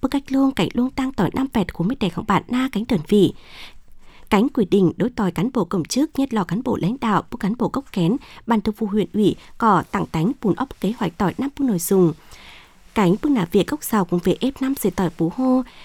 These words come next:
kế hoạch có xác nhận hốc nội dung gốc sào. Cánh bức luông tăng mắng, cánh hỗ trợ trách nhiệm, bòng sàn uẩn ba có khải tỏi năm, họt khay, hốc tinh hốc nà việc tạt ó,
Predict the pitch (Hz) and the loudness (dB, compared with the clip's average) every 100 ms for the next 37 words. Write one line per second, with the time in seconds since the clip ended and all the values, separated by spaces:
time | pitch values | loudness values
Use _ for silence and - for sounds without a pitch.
0 | - 214 277 262 220 - 175 269 - 214 | -2 0 2 0 -2 -2 -2 -4 -2 0
1 | 156 - - 311 277 196 - 185 - - | 0 -2 -4 -2 2 0 0 -2 -4 -6
2 | - 202 170 - - - - 202 170 190 | 0 2 2 -2 -14 -20 -4 0 2 2
3 | 262 262 262 - 254 247 190 165 311 - | 0 -2 -4 -2 -4 0 2 2 0 -2
4 | 202 277 180 - 160 294 - 214 156 - | -4 -2 -2 -2 -4 -6 -2 0 0 -4
5 | - 262 226 - 214 226 220 175 269 - | -4 0 0 0 -4 -2 0 0 -2 -6
6 | 226 196 156 185 - 254 262 262 - - | -4 -4 0 -2 0 0 0 -4 -10 -20
7 | - 226 - 240 240 247 - - 269 277 | -2 0 0 0 0 -2 -6 -4 -2 0
8 | 254 277 240 170 202 170 180 - - 214 | -2 -2 0 0 0 0 -2 -4 -4 -4